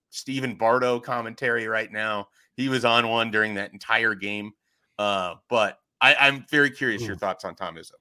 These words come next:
Speaker 2: Um, I like Tom Izzo. Uh, now, during the game, if you're rooting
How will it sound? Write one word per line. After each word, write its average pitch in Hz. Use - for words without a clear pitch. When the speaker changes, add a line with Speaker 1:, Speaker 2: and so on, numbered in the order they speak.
Speaker 2:
Um, 143
I 175
like 156
Tom 120
Izzo. 101
Uh, 123
now, 147
during 185
the 190
game, 131
if 131
you're 139
rooting 139